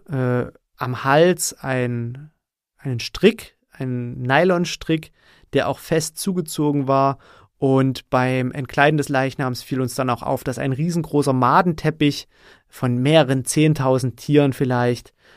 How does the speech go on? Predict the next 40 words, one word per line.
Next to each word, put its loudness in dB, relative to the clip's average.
äh, 2
dann -2
auch -2
im 6
Bereich 2
des -12
Brustkorbs 0
war. 4
Und -2
als -2
man 4
das 2
dann 4
bewegt 0
hatte, -4
quollen 4
dann -2
auch -2
so -6
kleine 2
Häufchen 2
von -4
diesen -4
Maden 4
nach -2
oben 4
aus 2
der 4
Tiefe 0
irgendwie. 2
Da -2
hat -8
man 4
dann -2
auch -6
gleich 2
gesehen, -2
okay, -6
da 0
waren 4